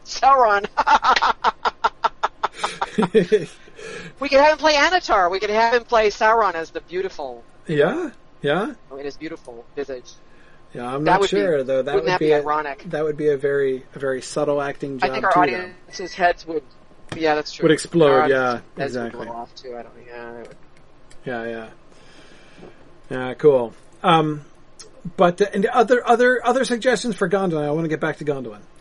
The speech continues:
Speaker 2: Other suggestions
Speaker 1: For
Speaker 2: for
Speaker 1: Gondolin? Okay.
Speaker 2: for, for, for Gondolin
Speaker 1: So
Speaker 2: people. Yeah, we're l-, talking about Miglin.
Speaker 1: How about Turgon? How about Turgon? What are we doing with Turgon? Is, uh, or Eol too? I mean, Miglin.
Speaker 2: Yes,
Speaker 1: I mean,
Speaker 2: Eol,
Speaker 1: Eol.
Speaker 2: yeah.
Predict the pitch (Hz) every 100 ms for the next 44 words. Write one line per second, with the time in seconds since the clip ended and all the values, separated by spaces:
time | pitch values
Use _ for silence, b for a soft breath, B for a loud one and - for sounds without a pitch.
0 | B 202 220 190 190 185 170 180 - 170
1 | 170 180 180 - - 135 175 156 - 156
2 | 147 147 - 160 160 151 143 131 226 117
3 | 120 127 135 139 151 - 160 147 131 131
4 | 175 214 214 214 214 214 214 - 302 -
5 | - - 294 294 233 180 165 151 143 147
6 | 233 277 262 - 269 190 147 165 240 247
7 | 220 220 202 190 - 202 170 123 107 127
8 | - 143 135 170 165 240 208 120 - 226
9 | 143 123 131 135 135 147 - 160 151 165
10 | 208 262 - - 127 170 165 175 196 170
11 | 160 170 190